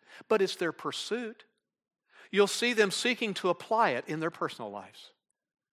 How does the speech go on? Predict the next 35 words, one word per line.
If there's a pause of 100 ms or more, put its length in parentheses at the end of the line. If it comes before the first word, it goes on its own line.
(360)
You'll
see
them
praying
about
and
seeking
to
apply
it
in
their
political
views. (880)
They'll
seek
to
apply
it
in
their
employment, (180)
in
their
careers, (140)
how
they
do
business, (140)
how
they
relate
to
other
people.